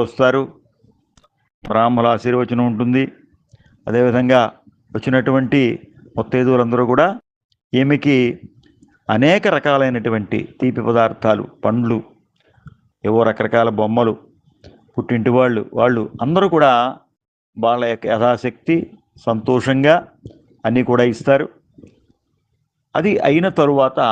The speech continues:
చెయ్యవలసినటువంటి ఒక ముఖ్యమైనటువంటి పని ఏంటంటే, ఈ దంపతులు ఇద్దరూ కూడా చక్కగా నక్షత్ర దర్శనం చెయ్యాలి. నక్షత్ర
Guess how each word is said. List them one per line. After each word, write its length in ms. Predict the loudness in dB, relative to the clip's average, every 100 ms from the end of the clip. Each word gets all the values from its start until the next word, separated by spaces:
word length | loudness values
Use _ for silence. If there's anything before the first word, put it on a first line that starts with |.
| -2 -4 -4
చెయ్యవలసినటువంటి 920 | 0 2 2 0 -2 -4 -2 -2 -2 -4
ఒక 100 | -2 -2 -4
ముఖ్యమైనటువంటి 760 | -4 -2 0 0 -2 -2 -2 -2
పని 120 | 0
ఏంటంటే, 400 | -2 -2 -4 0 0 0 -4 _ _ _ _ _ _
ఈ 80 | -4 0 0
దంపతులు 520 | -2 -2 -4 0 0
ఇద్దరూ 360 | -2 0 2 2
కూడా 320 | 0 0 2 4 2 0 -8 _ _ _ _ _ _ _ -20 _ _ _ _ _
చక్కగా 420 | -6 -2 0 2 2 -2 -12 _ _ _ _ _ _ _
నక్షత్ర 540 | -6 -6 -8 -6 -2 0 0
దర్శనం 300 | -2 -4 -4 -4
చెయ్యాలి. 320 | -6 -8 _ _ _ _ _ _ _ _ _
నక్షత్ర 500 | -10 -6 -6 -4 0